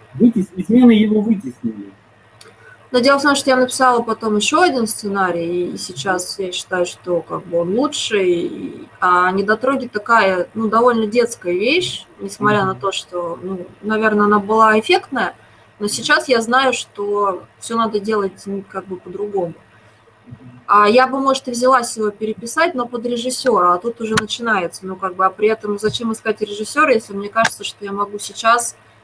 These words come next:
Speaker 2: написать лучше другое.
Speaker 1: Ну да, да,
Speaker 2: И,
Speaker 1: да.
Speaker 2: и уже написала, ну, как мне кажется, лучше. Ну, то есть, э, я думаю, что «Недотроги», вот, они выполнили какую-то свою
Speaker 1: Мгм.
Speaker 2: функцию первой ступени, совсем не обязательно быть фильму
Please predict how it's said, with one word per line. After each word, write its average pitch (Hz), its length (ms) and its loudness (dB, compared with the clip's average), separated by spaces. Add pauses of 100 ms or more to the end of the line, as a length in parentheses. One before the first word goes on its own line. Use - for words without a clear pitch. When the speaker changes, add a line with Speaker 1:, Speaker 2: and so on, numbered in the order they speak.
(240)
Speaker 2:
написать 208 520 -2
лучше 233 400 -4
другое. 196 720 0 (120)
Speaker 1:
Ну 170 100 -12
да, 147 240 4
да, 120 120 0
Speaker 2:
И, 117 40 -4
Speaker 1:
да. 117 160 -6 (140)
Speaker 2:
и 220 100 -4
уже 226 220 0
написала, 208 800 0
ну, 190 120 -6
как 180 220 -10
мне 185 140 -10
кажется, 180 400 -8
лучше. 202 400 -4
Ну, 214 140 -6
то 285 140 -2
есть, 262 360 -2
э, 220 240 -4
я 269 120 4
думаю, 302 240 0
что - 220 -6
«Недотроги», 262 600 2
вот, 220 240 0
они 240 160 -2
выполнили 220 540 0
какую-то 185 380 -10
свою 202 480 0 (400)
Speaker 1:
Мгм. 254 80 -8
Speaker 2:
функцию 233 360 0
первой 214 300 2
ступени, 294 540 2
совсем 254 340 -2
не 262 80 0
обязательно 240 560 0
быть 208 220 0
фильму 190 440 -4